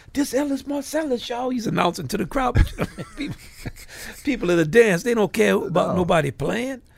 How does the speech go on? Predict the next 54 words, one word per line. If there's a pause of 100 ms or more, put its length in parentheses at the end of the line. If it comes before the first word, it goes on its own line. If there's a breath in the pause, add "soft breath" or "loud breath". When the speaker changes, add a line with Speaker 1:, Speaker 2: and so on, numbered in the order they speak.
(100)
Speaker 2:
Right. (440)
Speaker 1:
And,
uh, (160)
it
was, (100)
uh, (120)
to
give
you
a
sense
of,
like,
just
the
kind
of (360 soft breath)
the
vibe.
And,
you
know,
for
us
with
our
dad,
and
he
was
cool
with
it.
I
mean,
he, (400 loud breath)
he
was
happy
to, (480)
happy
to
play.
He
played
Fender
Rhodes.
He
was, (640 soft breath)
he
was
like,
"Yeah,
man,